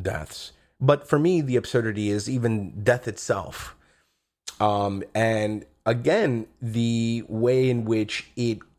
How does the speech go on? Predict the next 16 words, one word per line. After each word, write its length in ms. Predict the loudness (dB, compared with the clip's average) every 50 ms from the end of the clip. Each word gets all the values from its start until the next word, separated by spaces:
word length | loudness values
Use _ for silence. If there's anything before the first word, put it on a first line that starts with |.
| _ _ -4
in 160 | -2 -2 -2
some 320 | -2 0 2 2 2 2
sense, 360 | 0 -2 -2 -2 -2 -2 -4 -8
colors 680 | -10 -8 -2 2 2 2 4 4 4 2 2 0 -2 -4
and 200 | -6 -6 -6 -4
perhaps 400 | -2 0 2 2 0 0 0 -2
even 200 | 0 0 0 0
constitutes 920 | -2 -4 0 0 2 2 2 2 2 2 0 0 0 0 -2 -4 -4 -6 -10 -4 0
all 260 | 4 6 6 6 4
of 100 | 4 2
our 160 | 0 0 0
lived 260 | -2 -4 -6 -6 -6
experience, 800 | -8 -10 -10 -10 -6 -6 -6 -6 -6 -10 -14 -16 -16 -16 -8 -6
you 80 | -2 0
know, 140 | 0 0
death 440 | 0 0 0 0 0 0 -2 -8 -14